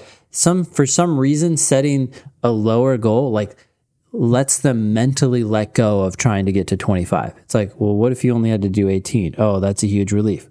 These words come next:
Good. That's how you should go into the section. You should go into it relieved, knowing that you only, quote, "have to do eighteen." And even then, you don't have to do that. But sometimes people need a number to give them permission to let go of the higher number.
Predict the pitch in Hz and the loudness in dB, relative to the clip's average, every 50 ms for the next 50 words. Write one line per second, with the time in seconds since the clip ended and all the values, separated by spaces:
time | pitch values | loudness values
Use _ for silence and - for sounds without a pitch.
0 | _ _ _ - 202 214 170 110 90 - - - _ _ _ _ - 131 143 147 | _ _ _ 0 2 2 2 -2 -4 -8 -16 -20 _ _ _ _ 0 0 0 0
1 | - - 147 147 143 139 131 - 139 120 123 123 123 120 113 113 95 104 104 - | 0 0 2 2 2 0 0 0 0 2 2 2 2 2 0 0 0 -2 -2 0
2 | - 120 110 - - - 95 90 95 98 - - 117 101 - 120 113 113 117 117 | 0 0 0 0 -2 -2 0 0 -2 -2 0 -2 -2 0 0 0 0 2 0 0
3 | 113 113 - 120 113 104 95 98 104 101 98 101 113 120 113 107 101 92 104 101 | -2 0 0 0 2 2 0 0 0 0 2 0 0 0 0 0 0 0 0 0
4 | 104 101 101 101 95 98 95 92 - - - - - - _ _ - 127 127 127 | 2 2 2 2 0 0 0 -2 -6 -12 -20 -20 -20 -20 _ _ 0 0 2 2
5 | 127 123 120 117 113 110 110 110 - - _ _ _ _ _ _ _ _ _ _ | 0 0 0 0 0 -2 -4 -6 -10 -20 _ _ _ _ _ _ _ _ _ _
6 | _ _ - - 127 117 107 90 - - - - 123 117 113 110 - - - - | _ _ -2 0 2 2 2 -2 -4 -8 -4 0 0 0 0 -2 -6 -10 -4 -2
7 | 117 104 95 104 98 95 - 98 98 87 - - 123 110 95 82 - - - 110 | -2 0 2 2 0 2 2 0 -2 -2 0 0 0 0 0 -2 -4 -2 0 2
8 | 139 156 139 123 120 131 139 135 123 110 107 107 98 104 113 110 107 98 - - | 2 2 0 0 0 0 2 2 0 0 0 -2 0 0 0 0 0 -4 -4 -2
9 | 123 113 107 - - 104 104 113 104 123 135 123 107 - - 104 - - - 156 | -2 -2 -2 -4 -6 -2 0 0 2 2 0 0 -2 -2 -2 -2 -2 0 0 0
10 | 156 175 180 160 135 - 143 123 120 113 104 104 104 110 117 120 123 110 107 101 | 0 2 0 0 0 0 0 0 2 0 0 0 0 0 0 0 0 0 0 0
11 | 104 110 113 117 107 101 95 - 107 104 110 120 120 123 117 107 98 - 104 101 | 0 0 0 2 0 -2 -2 -2 0 0 0 0 2 0 -2 -2 -2 -2 -2 0
12 | 104 113 117 - - 110 95 - 101 98 101 98 95 - - 113 110 107 107 98 | 0 0 0 0 0 -2 0 0 0 0 0 0 0 0 0 0 2 2 0 0
13 | 92 90 - - - 98 95 90 87 92 - - - 92 92 190 185 180 170 156 | -2 -4 -4 -2 -2 -2 -2 -2 -4 -8 -10 -10 -8 -4 -2 -2 0 0 -2 -4
14 | 151 - - - - - - - | -6 -8 -8 -12 -14 -14 -14 -18